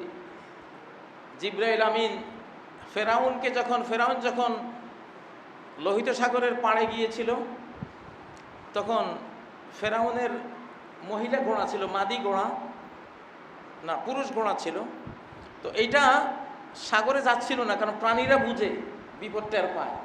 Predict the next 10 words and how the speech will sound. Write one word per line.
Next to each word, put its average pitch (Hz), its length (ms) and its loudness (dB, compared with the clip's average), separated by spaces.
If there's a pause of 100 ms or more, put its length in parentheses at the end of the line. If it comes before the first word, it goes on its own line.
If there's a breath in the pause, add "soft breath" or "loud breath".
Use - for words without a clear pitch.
(520)
ওই 175 80 -2 (100)
ঘোড়া 220 280 4
টের 311 220 8
পেয়েছিল 339 340 4 (120)
যে 285 80 6
ভয়াবহ 247 400 6 (120)
বিপদ 196 220 -2 (100)
সামনে। 170 240 -6 (800)
তারা 185 200 2
তো 233 60 -2